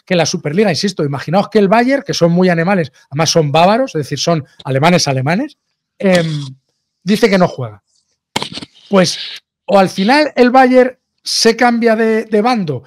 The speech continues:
y va al bando de los otros, o una Superliga sin el Bayern no es Superliga, es otra cosa. Con que solo te falte el Bayern,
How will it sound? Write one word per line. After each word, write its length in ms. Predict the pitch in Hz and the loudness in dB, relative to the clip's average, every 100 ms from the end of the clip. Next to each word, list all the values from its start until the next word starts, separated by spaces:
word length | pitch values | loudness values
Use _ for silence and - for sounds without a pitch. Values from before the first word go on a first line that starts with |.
| _ - | _ -4
y 100 | 160 | 2
va 120 | 226 | 2
al 100 | 175 | 2
bando 260 | 175 214 233 | 0 2 2
de 60 | |
los 160 | 233 - | 2 0
otros, 320 | 247 269 269 - _ _ _ | -4 -4 -10 -14 _ _ _
o 80 | 160 | 2
una 260 | 240 247 196 | 4 2 0
Superliga 540 | 208 180 180 247 185 | -4 -4 0 0 0
sin 160 | - 175 | -4 -4
el 80 | |
Bayern 360 | 196 285 285 269 - | 0 2 2 -2 -4
no 200 | 208 262 | 0 0
es 80 | - | 0
Superliga, 540 | 254 262 302 240 127 - | -2 -2 0 -2 -6 -10
es 160 | 175 | 0
otra 200 | 240 269 | 2 2
cosa. 280 | 320 294 - - - - | 0 -4 -6 -14 -18 0
Con 180 | 220 196 | 2 2
que 120 | 202 | 0
solo 220 | - 311 | 0 0
te 120 | 285 | 0
falte 260 | 254 269 214 | 0 0 0
el 60 | 254 | 0
Bayern, 380 | 311 311 294 | 0 0 -2